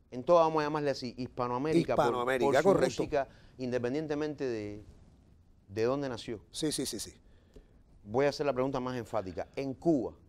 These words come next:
Speaker 1: en su época, ¿se conoció?
Speaker 2: Mucho, mucho.
Speaker 1: Mucho.
Speaker 2: Sí.
Speaker 1: No necesariamente su música tiene que estar solo en la segunda mitad del siglo veinte.
Speaker 2: No, no, no.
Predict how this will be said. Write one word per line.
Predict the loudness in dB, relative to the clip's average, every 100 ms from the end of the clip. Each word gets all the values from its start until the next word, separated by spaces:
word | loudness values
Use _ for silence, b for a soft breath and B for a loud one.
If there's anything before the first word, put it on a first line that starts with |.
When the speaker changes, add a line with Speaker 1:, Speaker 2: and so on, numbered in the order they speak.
| _ _
Speaker 1:
en | -8 -8
su | -6 2 4
época, | 4 -2 -12
¿se | -6 -4
conoció? | -2 -4 -6 -8 -10
Speaker 2:
Mucho, | -16 -4 0 0 -2 -14 -20 -20 -20 -20 -20 _ _ _ -20 -20 -6
mucho. | -6 -4 -12 -10
Speaker 1:
Mucho. | -4 -4 -4 -16 -16
Speaker 2:
Sí. | -10 -10 -12 _ _ _ _
Speaker 1:
No | -10 -6 -4
necesariamente | -6 -8 -8 -6 -6 -8 -10
su | -10 -10
música | -10 -8 -10
tiene | -8 -10
que | -10
estar | -10 -10
solo | -8 -8
en | -8
la | -10
segunda | -10 -10 -10
mitad | -10 -10
del | -10
siglo | -10 -12 -12
veinte. | -12 -18 _ _ _
Speaker 2:
No, | -8 -6
no, | -6
no. | -6 -6 -8